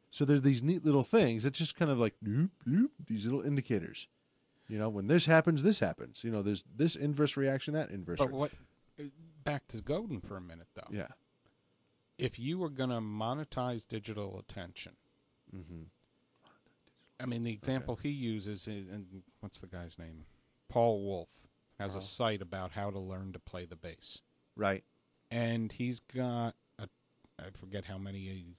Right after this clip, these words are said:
Speaker 2: videos in the series, two, three, four, that you can get for free. And download the videos, and he'll show you the basics of how to learn to play the bass.
Speaker 1: Yeah.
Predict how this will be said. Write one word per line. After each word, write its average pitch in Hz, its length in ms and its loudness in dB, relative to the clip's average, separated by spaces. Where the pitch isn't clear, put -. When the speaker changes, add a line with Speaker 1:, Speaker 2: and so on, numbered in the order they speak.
Speaker 2:
videos 101 440 -6
in 95 100 -8
the 87 60 -10
series, 87 600 -8
two, 98 240 -8
three, 92 300 -12
four, 92 420 -10
that 120 300 2
you 131 140 -2
can 127 160 -2
get 117 160 0
for 131 100 -6
free. - 300 -4
And 110 180 -4
download 139 420 2
the 139 80 -2
videos, 113 540 0
and 113 120 -6
he'll 127 140 0
show - 240 4
you 127 180 4
the 117 120 -4
basics 143 520 -4
of 123 100 -12
how 113 120 -4
to 110 60 -4
learn 107 260 -4
to 107 60 -10
play 101 200 -6
the 101 120 -10
bass. - 420 -8
Speaker 1:
Yeah. 90 240 -14